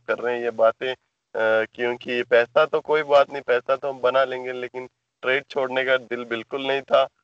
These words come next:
पासपोर्ट में काम करके जिंदगी बर्बाद हो जाएगी, सोच के बड़ी टेंशन थी।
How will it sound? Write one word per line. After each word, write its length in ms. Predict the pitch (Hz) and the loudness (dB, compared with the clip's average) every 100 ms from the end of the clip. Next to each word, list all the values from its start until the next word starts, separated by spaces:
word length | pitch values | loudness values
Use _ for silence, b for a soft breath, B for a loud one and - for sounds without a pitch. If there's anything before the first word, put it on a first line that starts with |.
| _ - | _ 0
पासपोर्ट 380 | 117 - 135 127 | 2 0 -8 -6
में 140 | 131 | -4
काम 280 | 127 123 123 | 2 2 2
करके 320 | 127 123 123 | -2 -6 -6
जिंदगी 380 | 110 113 117 123 | -6 -6 -4 -4
बर्बाद 480 | 120 110 107 117 120 | -2 -2 4 2 2
हो 100 | 120 | -2
जाएगी, 340 | 117 117 117 | 0 0 0
सोच 280 | 117 120 120 | -4 -6 -8
के 100 | - | -8
बड़ी 280 | 123 113 135 | -6 -4 -4
टेंशन 440 | 127 104 - 107 | -6 -10 -10 -16
थी। 180 | 101 - | -16 -20